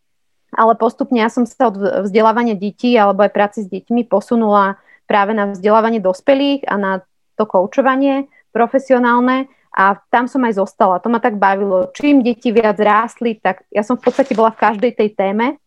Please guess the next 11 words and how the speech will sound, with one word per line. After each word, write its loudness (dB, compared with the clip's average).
s -20
tými 0
deťmi -2
spolu, 0
až 0
som -2
prišla -2
k -20
tomu, 0
že -6
teda -4